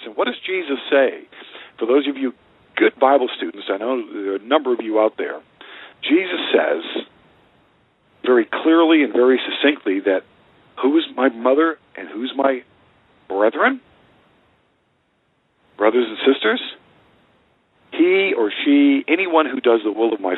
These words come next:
Father who is in heaven." So Jesus immediately slams Mary having special privileges in the text.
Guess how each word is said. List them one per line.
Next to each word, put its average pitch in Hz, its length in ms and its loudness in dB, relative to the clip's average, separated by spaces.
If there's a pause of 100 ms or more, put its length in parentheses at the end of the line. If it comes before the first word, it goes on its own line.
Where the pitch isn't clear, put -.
Father 123 320 2
who 90 200 -6
is 87 100 -8
in 95 100 -6
heaven." 92 340 -2 (1400)
So - 100 2
Jesus - 420 0
immediately 156 680 -2 (200)
slams 127 600 0 (2500)
Mary 123 500 0 (180)
having 110 360 0
special 123 400 0
privileges 117 800 -4 (1300)
in 151 200 0
the 139 100 2
text. - 640 -4